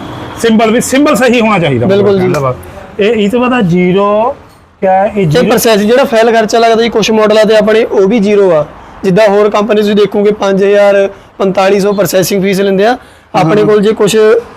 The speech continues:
Speaker 2: ਸਿਲੈਕਟਡ
Speaker 1: ਅੱਛਾ।
Speaker 2: ਮਾਡਲ ਆ, ਉਹ ਜ਼ੀਰੋ ਆ।
Speaker 1: ਓ ਹੋ ਹੋ ਹੋ, ਜਿਹੜਾ
Speaker 2: ਹਾਂਜੀ।
Speaker 1: ਫਾਈਲ ਫੂਲ
Speaker 2: ਜੀ,
Speaker 1: ਖਰਚੇ
Speaker 2: ਬਿਲਕੁਲ।
Speaker 1: ਫਲਾਣਾ ਢਿਮਕਾ
Speaker 2: ਹਾਂਜੀ,
Speaker 1: ਔਮਕਾ
Speaker 2: ਹਾਂਜੀ।
Speaker 1: ਜਮਕਾ,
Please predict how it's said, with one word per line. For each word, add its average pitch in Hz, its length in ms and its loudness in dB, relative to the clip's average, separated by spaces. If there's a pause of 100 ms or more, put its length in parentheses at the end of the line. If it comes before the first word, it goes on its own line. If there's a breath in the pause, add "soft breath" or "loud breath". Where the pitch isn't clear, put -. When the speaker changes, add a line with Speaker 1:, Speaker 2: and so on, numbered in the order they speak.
(200)
Speaker 2:
ਸਿਲੈਕਟਡ 220 340 2
Speaker 1:
ਅੱਛਾ। 208 200 2
Speaker 2:
ਮਾਡਲ 214 180 0
ਆ, 226 260 2
ਉਹ 240 120 0
ਜ਼ੀਰੋ 208 340 2
ਆ। 160 80 2
Speaker 1:
ਓ 175 160 0
ਹੋ 190 140 0
ਹੋ 180 120 0
ਹੋ, 165 220 0
ਜਿਹੜਾ 165 140 0
Speaker 2:
ਹਾਂਜੀ। 151 140 0
Speaker 1:
ਫਾਈਲ 151 280 -2
ਫੂਲ 151 240 0
Speaker 2:
ਜੀ, 208 100 0
Speaker 1:
ਖਰਚੇ 185 120 0
Speaker 2:
ਬਿਲਕੁਲ। 180 260 0
Speaker 1:
ਫਲਾਣਾ 143 480 -2
ਢਿਮਕਾ 151 300 -2
Speaker 2:
ਹਾਂਜੀ, 139 180 -2
Speaker 1:
ਔਮਕਾ 160 140 -2
Speaker 2:
ਹਾਂਜੀ। 127 120 -2
Speaker 1:
ਜਮਕਾ, 131 360 -4